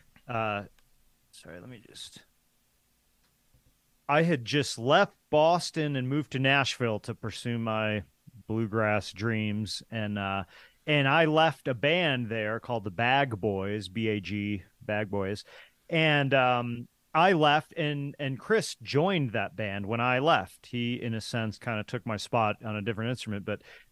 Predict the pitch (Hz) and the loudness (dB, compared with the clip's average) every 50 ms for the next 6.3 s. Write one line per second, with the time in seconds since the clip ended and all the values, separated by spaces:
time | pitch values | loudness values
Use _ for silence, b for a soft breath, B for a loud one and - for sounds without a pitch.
0 | _ _ - 135 139 131 - 170 156 156 151 143 - - 160 151 143 147 143 143 | _ _ -2 0 0 0 0 2 2 2 2 2 2 4 6 6 6 6 6 4
1 | 156 - - 175 185 175 - 202 180 160 151 156 156 151 - - 151 127 117 104 | 4 2 2 2 2 0 0 -2 -2 2 2 4 2 2 0 -2 -4 -4 -4 -2
2 | 104 160 190 185 - 156 - - 135 131 123 120 - - 160 - - 151 143 135 | 0 2 2 2 0 -2 -6 -4 -6 -6 -6 -6 -6 -6 -6 -6 -4 -4 -4 -4
3 | 120 - - 143 147 156 175 185 156 127 120 131 110 123 123 139 135 113 - 120 | -4 -6 -4 0 0 2 4 4 4 4 4 4 4 2 2 2 2 0 -2 -4
4 | - - 165 165 160 139 117 131 131 131 139 123 113 123 123 123 123 107 - 147 | -4 -2 -2 0 0 2 2 4 4 4 4 4 2 0 0 0 -2 -4 -4 -4
5 | 151 - - 123 107 - - - 156 160 175 175 147 120 113 107 107 98 - 107 | -6 -4 -6 -10 -12 -12 -6 -2 0 2 2 2 0 0 -2 -4 -6 -6 -6 -6
6 | 98 92 95 117 117 | -6 -6 -6 -8 -10